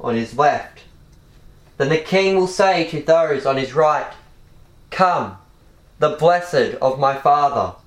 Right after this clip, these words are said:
Receive the kingdom prepared for you from the creation of the world. For I hungered, and you gave to me to eat. I thirsted, and you gave water to me.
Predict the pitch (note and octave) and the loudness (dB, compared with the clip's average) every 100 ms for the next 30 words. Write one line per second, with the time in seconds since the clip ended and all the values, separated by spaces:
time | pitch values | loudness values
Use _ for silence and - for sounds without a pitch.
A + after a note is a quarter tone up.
0 | - - _ - _ _ - D#3+ E3 - | -20 -20 _ -20 _ _ -2 -2 0 2
1 | F#3 G3 G3 G3+ - G3 - F#3 F3+ F3+ | 4 4 0 -2 -2 -4 -2 0 2 2
2 | F3+ F3+ F3+ - F3+ F#3 F#3 F#3 F#3 E3 | 2 0 -2 2 2 4 0 0 -2 -2
3 | E3+ E3+ E3+ E3+ - F3 E3+ F3 F3 - | 0 2 2 0 0 2 2 0 0 0
4 | E3+ D#3+ D#3 - E3 D3 - C#3+ C#3+ D#3 | 0 2 2 0 -4 -4 -2 0 2 2
5 | D3+ A#2 - - _ _ _ _ _ _ | 2 -2 -6 -20 _ _ _ _ _ _
6 | _ _ _ C#3 D3+ F#3 F3+ F#3 F#3 D3+ | _ _ _ 2 2 2 0 0 2 0
7 | A2 - - _ - - - - C#3+ D#3 | 0 -2 -14 _ -20 -20 -20 -8 -4 -2
8 | F#3 - F#3 F3+ F#3 F3+ - - E3 E3 | -2 2 2 2 0 -2 -6 -8 -4 -2
9 | D#3+ D#3 - C#3+ D3+ C3 - - _ _ | -4 -6 -4 0 0 -2 -10 -20 _ _
10 | _ _ - - - E3+ F3 - G3 G3+ | _ _ -20 -8 0 0 0 0 2 0
11 | - C#3 G#2+ - _ - - - D#3 F#3 | 0 0 0 -4 _ -20 -20 -6 0 0
12 | F3+ G3 G3 F#3+ G3 F#3+ C#3+ D3+ F#3 F#3 | 2 2 2 2 2 0 0 2 2 2
13 | F#3+ F3+ - E3+ D3 A2+ | 0 0 0 0 0 -4